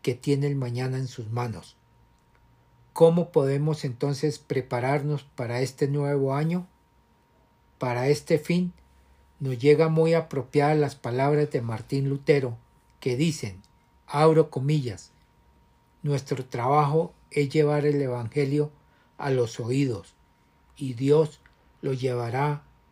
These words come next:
a los oí-, de los oídos a los corazones". Padre, yo te doy gracias por permitirnos, Señor,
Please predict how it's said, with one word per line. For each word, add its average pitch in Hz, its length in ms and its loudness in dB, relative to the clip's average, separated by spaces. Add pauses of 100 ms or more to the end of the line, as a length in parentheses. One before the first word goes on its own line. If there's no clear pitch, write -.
(160)
a 139 140 -4
los 127 300 -2
oí-, 143 540 -2
de 131 180 -2
los 123 260 -4
oídos 139 640 0
a 143 120 -6
los 117 220 -4
corazones". 107 800 -10 (680)
Padre, 151 380 4
yo 135 140 -4
te 139 120 -4
doy 131 200 -2
gracias 135 580 -6 (1400)
por 139 200 2
permitirnos, 160 720 4
Señor, 156 460 4